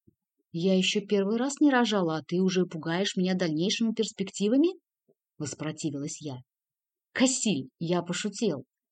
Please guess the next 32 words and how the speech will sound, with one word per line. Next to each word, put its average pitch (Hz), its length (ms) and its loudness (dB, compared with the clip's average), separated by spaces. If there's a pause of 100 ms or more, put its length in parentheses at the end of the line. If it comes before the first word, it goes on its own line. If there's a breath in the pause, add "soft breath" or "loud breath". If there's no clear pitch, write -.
(180)
Не 156 120 -4
успела 175 380 -4
я 156 180 -4
вздохнуть 143 480 -8
с - 100 -14
облегчением, 151 720 -4
как 185 220 -10
последующий 170 640 -6
комментарий 175 520 -2
заставил 214 440 -2
меня 208 240 0
ударить 180 380 0
Даоса 180 380 -4
кулачком 185 540 -4
по 220 120 -4
твёрдой 180 380 -4
груди. 202 460 -4 (380)
«Думаю, 302 420 8
шестерых 285 500 0
малышей 277 340 4
нам 269 200 6
будет 262 220 4
достаточно?» 262 640 0 (920)
Он 269 200 8
игриво 143 340 0
от 135 140 -12
меня 139 200 -6
отгородился 139 640 -10
широкой 147 420 -10
ладонью, 277 540 0 (180)
заливисто 165 600 -4
хохоча. 156 540 -10